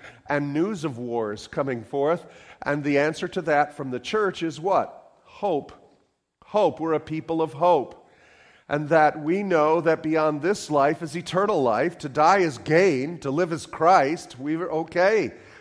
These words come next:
with whatever is going to happen. We will continue to be a light. So today we're going to take a look at the third aspect and finish this, and that is depravity.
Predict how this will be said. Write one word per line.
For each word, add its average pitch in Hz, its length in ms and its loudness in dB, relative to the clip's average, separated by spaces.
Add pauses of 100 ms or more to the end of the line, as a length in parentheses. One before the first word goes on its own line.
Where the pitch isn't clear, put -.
(140)
with 131 160 -8
whatever 139 320 2
is 175 120 -4
going 160 240 -2
to 156 80 2
happen. 156 420 2
We 143 120 -6
will 131 120 -2
continue 147 480 -6
to 165 80 -4
be 143 140 -4
a 135 100 0
light. 160 400 0 (880)
So 175 240 2
today 190 500 6
we're 180 160 2
going 143 320 0
to 143 120 -10
take 135 300 -2
a 131 60 0
look 131 400 0
at 127 160 -8
the 120 60 -16
third 185 340 0
aspect 135 540 0
and 113 160 -10
finish 185 360 -4
this, 117 280 -8
and 131 160 -6
that 143 200 0
is 123 280 -4
depravity. 123 720 -4